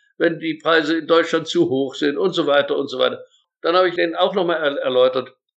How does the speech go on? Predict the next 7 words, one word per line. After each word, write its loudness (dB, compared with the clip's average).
nochmal, 0
wenn 0
wir 0
die -16
vierzig -2
Cent -2
nehmen -2